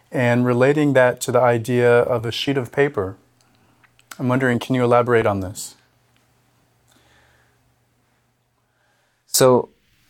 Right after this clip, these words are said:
Speaker 2: if we, if we take it back, so the sheet is consciousness itself. It's the space in which everything is arising.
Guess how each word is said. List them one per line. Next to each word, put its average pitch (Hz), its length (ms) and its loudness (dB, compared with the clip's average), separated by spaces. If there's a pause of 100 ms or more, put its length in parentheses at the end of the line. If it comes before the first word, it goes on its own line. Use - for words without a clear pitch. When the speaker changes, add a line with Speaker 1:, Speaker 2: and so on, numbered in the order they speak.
(440)
Speaker 2:
if 139 180 -2
we, 156 420 2 (1000)
if 135 160 0
we 151 80 2
take 131 320 0
it 117 140 -6
back, 104 260 0
so 117 200 2
the 107 120 -2
sheet - 1120 0 (100)
is - 500 0 (200)
consciousness 120 640 -2
itself. - 560 -10 (760)
It's - 140 -2
the 127 60 0
space - 760 0
in 107 160 -4
which 104 160 -6
everything 107 440 -4
is 98 120 -8
arising. - 500 -8